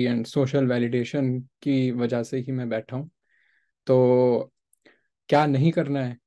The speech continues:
ये तो स्पष्ट हो गया, पर क्या करना है, ये सवाल काफ़ी देर से बना हुआ है।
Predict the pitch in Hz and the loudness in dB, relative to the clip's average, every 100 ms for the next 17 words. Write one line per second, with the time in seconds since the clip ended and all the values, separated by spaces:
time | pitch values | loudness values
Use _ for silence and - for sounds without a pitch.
0 | _ - 135 131 127 - 139 135 123 123 | _ -8 -4 -4 -4 -2 -2 -2 -6 -6
1 | 117 120 120 _ _ _ - 139 - - | -4 -8 -10 _ _ _ -12 -12 -6 0
2 | 143 151 - 135 135 156 151 151 - - | 2 2 0 0 0 -2 -2 -4 -6 -6
3 | 135 156 156 139 143 139 123 139 131 127 | 0 0 0 -2 -2 -2 -6 -6 -4 -6
4 | 123 131 120 120 120 123 | -6 -8 -8 -8 -10 -12